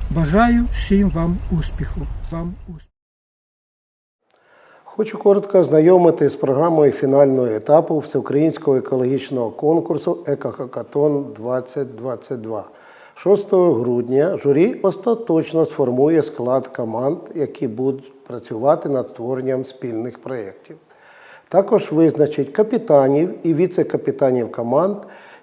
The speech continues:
Speaker 2: яким делегує право організації роботи всередині команди. Зі складом команд поінформуємо зразу. Кожній команді буде запропоновано варіант теми для розроблення спільного проєкту.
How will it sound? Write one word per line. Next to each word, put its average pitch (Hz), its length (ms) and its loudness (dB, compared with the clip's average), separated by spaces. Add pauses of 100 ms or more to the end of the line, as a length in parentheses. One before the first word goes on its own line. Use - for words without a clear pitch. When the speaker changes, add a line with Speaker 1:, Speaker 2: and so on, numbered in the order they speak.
(120)
Speaker 2:
яким 151 400 2
делегує 139 640 4
право 156 480 6
організації 139 840 2
роботи 127 480 0
всередині 127 720 -2
команди. 107 560 -6 (800)
Зі 143 120 -10
складом 175 640 2
команд 127 460 2 (100)
поінформуємо 147 1000 2
зразу. 120 520 -4 (720)
Кожній 208 420 6
команді 135 640 4
буде 180 300 2
запропоновано 180 960 6
варіант 180 640 6
теми 151 440 6
для 135 260 4
розроблення 170 680 2
спільного 151 520 2
проєкту. 127 680 0